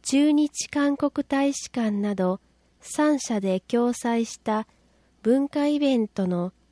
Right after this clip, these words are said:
県内での開催、高校生や大学生などによる人的交流を進めてきました。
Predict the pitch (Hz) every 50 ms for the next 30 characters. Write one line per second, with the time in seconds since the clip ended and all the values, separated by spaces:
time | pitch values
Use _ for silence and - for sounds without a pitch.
0 | _ _ - - 294 302 302 294 285 262 233 214 202 190 196 190 185 175 175 -
1 | - - 190 190 190 190 - - 185 180 180 180 - _ _ _ _ _ _ _
2 | _ _ _ _ _ _ _ _ _ _ _ - - 294 294 294 294 - - 320
3 | 311 302 - - - 240 220 208 196 196 190 185 - 214 233 254 262 269 285 277
4 | - - - - 247 226 214 208 214 220 220 214 214 202 196 190 190 190 185 180
5 | 175 175 180 196 _ _ _ _ _ _ _ _ _ - 196 226 277 294 294 -
6 | - 311 - - - - - - 311 302 302 285 254 233 214 202 185 180 180 -
7 | - 180 - - 220 220 220 214 - 208 208 - - 208 202 196 202 196 - -
8 | - 175 165 160 175 -